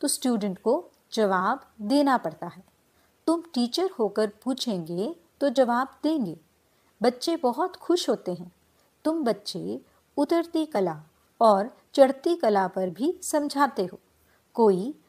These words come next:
मुक्ति में गए, कोई जीवन मुक्ति में गए, सबका भला हो गया, सबकी चढ़ती कला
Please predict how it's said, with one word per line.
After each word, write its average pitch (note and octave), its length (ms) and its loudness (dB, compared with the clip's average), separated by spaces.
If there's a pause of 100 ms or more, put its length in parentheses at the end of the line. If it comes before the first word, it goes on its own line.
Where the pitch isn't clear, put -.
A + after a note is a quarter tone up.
(180)
मुक्ति C4+ 360 2
में D#4+ 200 -2
गए, E3+ 320 -4 (280)
कोई A3 460 0 (200)
जीवन C4+ 340 0
मुक्ति C#4+ 480 -2
में C#4 200 0
गए, C4 240 0 (500)
सबका D4+ 460 2
भला G#3+ 300 4
हो F#3 180 0
गया, F#3 320 0 (440)
सबकी D#4 560 6
चढ़ती A#3 440 -2
कला A3+ 340 2